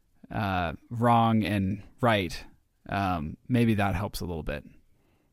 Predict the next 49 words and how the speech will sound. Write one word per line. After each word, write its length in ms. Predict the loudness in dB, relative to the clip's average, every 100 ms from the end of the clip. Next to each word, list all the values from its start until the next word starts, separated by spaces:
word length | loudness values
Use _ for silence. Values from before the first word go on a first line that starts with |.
| -2
Let 80 | 0
me 80 |
try. 300 | 0 -2 -6 -10 _ _ _ _ _ _ _ _ _ _ _ -20 -14 6
Yeah, 120 | 10
that 140 | 10 10
helps 260 | 6 4
a 40 | 0
little 240 | 2 0
bit. 220 | -2 -4 -12 -16 -16 -20 -10
Uh, 100 | -4
because 400 | -2 4 6 6
then 100 | 6
it's, 220 | 4 2 0
then 140 | 2 2
it's 220 | 0 2
like, 400 | 2 2 -2 -16 _ -2
w-, 140 | 2 4
it's 140 | 6
almost 180 | 8 8
like 100 | 8
a 40 |
different 280 | 6 4 2
space. 500 | 2 4 4 2 2
We 100 | 6
need, 240 | 6 6
we 100 | 6
need 140 | 6 6
to 60 |
be 100 | 2
set 220 | 2 2 2
up 140 | 2
differently 340 | 0 0 -4 -2
to 100 | -2
go 180 | 0
into 160 | -2 -4
this 180 | -6 -6
different 280 | -6 -6 -6
space. 560 | -2 -2 -2 -6 -10 -18 -20 -20 -20 -20 -10
And 120 | -2
if 80 | 4
I 60 | 6
think 160 | 8
about 220 | 8 8 10
that, 320 | 8 6 2
like, 180 | -2 0
literally 300 | 2 4 4
the 120 | 2
word 200 | 0 -2
space, 480 | 0 2 2 -2 -6